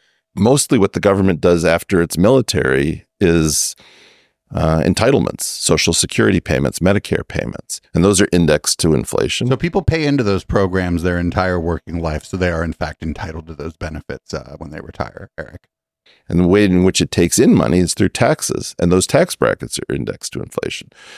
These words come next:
Speaker 1: So it's very funny. Everybody focuses on, like, central banking and the Fed, but the Bureau of Labor Statistics maintains a statistic that transfers billions and billions of dollars. And if the C P I is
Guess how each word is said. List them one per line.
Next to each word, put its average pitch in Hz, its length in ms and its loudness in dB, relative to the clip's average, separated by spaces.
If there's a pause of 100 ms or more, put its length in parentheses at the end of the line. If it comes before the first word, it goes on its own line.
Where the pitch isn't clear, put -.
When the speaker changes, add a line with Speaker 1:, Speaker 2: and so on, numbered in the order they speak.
(300)
Speaker 1:
So 85 220 4
it's 82 120 0
very 117 180 2
funny. 139 320 2
Everybody 90 280 4
focuses 85 540 0
on, 73 220 2
like, 71 200 -2 (180)
central 85 320 0
banking 87 400 0
and 67 120 0
the 67 60 -2
Fed, - 420 0 (500)
but 80 400 -2
the 80 200 4
Bureau 104 320 4
of 92 100 2
Labor 117 280 4
Statistics - 760 -4
maintains 87 540 2
a 107 60 2
statistic - 640 -4
that - 120 -6
transfers 85 540 0
billions 90 460 4
and 95 140 2
billions 92 360 2
of 90 80 -2
dollars. 92 540 0 (400)
And 82 120 0
if 76 120 -4
the 82 120 -4
C 110 200 2
P 90 220 2
I 82 500 2
is 82 480 2